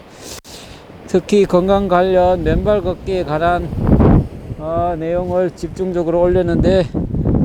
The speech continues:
앞으로는 맨발 걷기뿐만 아니라 살아가는 데 있어서 다양한 컨텐츠를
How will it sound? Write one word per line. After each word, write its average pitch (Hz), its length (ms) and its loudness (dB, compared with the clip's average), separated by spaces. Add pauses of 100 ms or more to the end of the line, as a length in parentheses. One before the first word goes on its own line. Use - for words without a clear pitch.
(180)
앞으로는 - 1600 0
맨발 175 360 -2
걷기뿐만 - 2000 -2
아니라 165 320 2 (760)
살아가는 180 640 0
데 180 100 -2
있어서 170 460 0
다양한 156 880 -2 (840)
컨텐츠를 175 800 -2